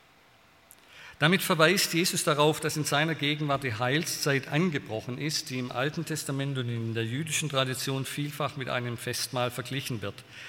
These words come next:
Er verweist zugleich auf eine Zeit, wenn der Bräutigam nicht mehr da sein wird. Das heißt, Jesus unterscheidet die Zeit jetzt mit seinen Jüngern von der Zeit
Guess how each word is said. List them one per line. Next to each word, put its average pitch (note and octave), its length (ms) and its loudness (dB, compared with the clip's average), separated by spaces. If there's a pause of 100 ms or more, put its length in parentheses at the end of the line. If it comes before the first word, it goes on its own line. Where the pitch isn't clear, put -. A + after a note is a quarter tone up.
(360)
Er D#3 100 2
verweist E3 580 6
zugleich D#3+ 640 2 (400)
auf D#3+ 280 2
eine D3+ 280 8
Zeit, D#3+ 500 6 (320)
wenn D#3 140 6
der D3 100 8
Bräutigam D#3 800 4 (300)
nicht D#3+ 340 -2
mehr C#3+ 160 2
da E3 300 6
sein A2+ 400 0
wird. - 420 -2 (840)
Das C#3+ 140 0
heißt, E3 280 4
Jesus F#3 360 2
unterscheidet D#3+ 840 2
die C3+ 100 -6
Zeit D3 460 2
jetzt C#3+ 560 6
mit D3+ 140 -2
seinen C3+ 360 2
Jüngern F3 420 0 (600)
von D3 100 -4
der C#3+ 160 -2
Zeit D3 460 0